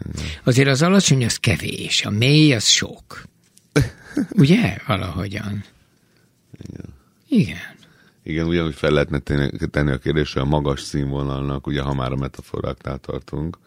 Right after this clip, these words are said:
Speaker 1: a magas színvonalnak mi az ellentéte?
Speaker 2: Alacsony színvonalon
Speaker 1: És nem
Speaker 2: oldottak.
Speaker 1: mély
Speaker 2: Nem,
Speaker 1: színvonalon.
Speaker 2: bizony.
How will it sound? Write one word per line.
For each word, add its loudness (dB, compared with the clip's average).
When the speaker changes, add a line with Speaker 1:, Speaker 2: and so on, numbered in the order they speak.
Speaker 1:
a 0
magas 2
színvonalnak -2
mi 2
az 0
ellentéte? -2
Speaker 2:
Alacsony 2
színvonalon -2
Speaker 1:
És 0
nem 2
Speaker 2:
oldottak. 4
Speaker 1:
mély 4
Speaker 2:
Nem, 0
Speaker 1:
színvonalon. 2
Speaker 2:
bizony. -2